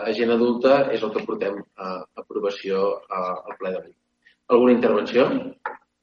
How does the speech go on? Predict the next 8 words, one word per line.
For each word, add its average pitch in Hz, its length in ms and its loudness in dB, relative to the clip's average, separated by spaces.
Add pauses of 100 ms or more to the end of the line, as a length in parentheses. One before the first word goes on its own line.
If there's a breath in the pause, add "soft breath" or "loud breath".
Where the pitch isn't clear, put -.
(240)
Procedim, 110 420 -2
doncs, 104 240 0
a 98 100 -2
la 98 480 0
votació. 131 520 4 (360)
Vots 135 240 6
a 110 80 -4
favor? 139 360 6